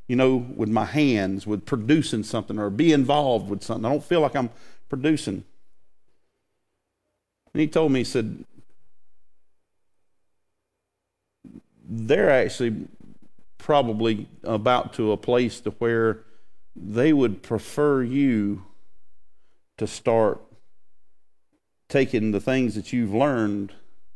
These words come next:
now, because now you've got some time in and the experience with the Lord and, and all,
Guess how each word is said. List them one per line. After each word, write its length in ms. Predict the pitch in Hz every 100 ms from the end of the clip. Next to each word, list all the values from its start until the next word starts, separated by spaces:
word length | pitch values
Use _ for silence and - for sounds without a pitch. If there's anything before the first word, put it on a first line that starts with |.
| - - -
now, 400 | 107 101 101 104 - - - - - -
because 260 | 117 110
now 140 | 113 117
you've 260 | 120 113
got 220 | 120 117
some 180 | - 98
time 460 | - 151 139 107 98
in 420 | 98 101 104 120 - - - - - - - -
and 160 | 104
the 40 | 104
experience 580 | - - 131 127 -
with 140 | 117 104
the 80 | 104
Lord 440 | 104 104 110 -
and, 320 | - 101 101 -
and 140 | 107
all, 260 | 113 -